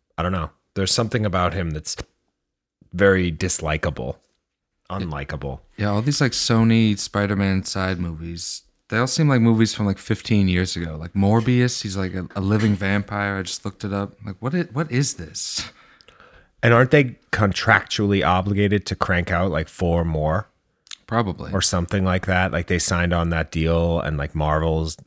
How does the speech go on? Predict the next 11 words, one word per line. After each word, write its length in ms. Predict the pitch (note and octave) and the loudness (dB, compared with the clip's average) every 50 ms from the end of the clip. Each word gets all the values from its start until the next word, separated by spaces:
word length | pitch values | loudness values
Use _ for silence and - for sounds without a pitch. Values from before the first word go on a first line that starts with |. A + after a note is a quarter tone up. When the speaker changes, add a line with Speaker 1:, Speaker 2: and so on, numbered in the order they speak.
| _ _ _ _ - | _ _ _ _ -10
Speaker 1:
sold 360 | - - - - D#2+ D#2+ D#2 | -8 -4 -2 0 0 2 2
off 180 | D#2+ D#2 D2+ - | 0 0 0 -2
the 80 | - D#2+ | -2 -2
rights 300 | D#2 D#2 D2+ - - - | -2 -2 -2 -4 -6 -6
to 80 | D#2+ | -4
Sony 680 | - - - D#2+ D#2 D#2+ E2 E2 E2 E2 E2 D#2+ C#2+ A1+ | -2 -2 0 0 0 0 0 0 -2 -2 -2 -2 -2 -2
and 340 | C#2 D2+ D2 C#2 C#2 C2+ C#2 - - | -4 -4 -4 -4 -6 -8 -10 -10 -6
Speaker 2:
I 60 | - G2+ | -4 0
Speaker 1:
now 80 | E2+ | 0
Speaker 2:
think 120 | D#2+ E2 D#2+ | 2 2 0
Speaker 1:
s-, 240 | D#2+ - - - | 0 -4 -6 -6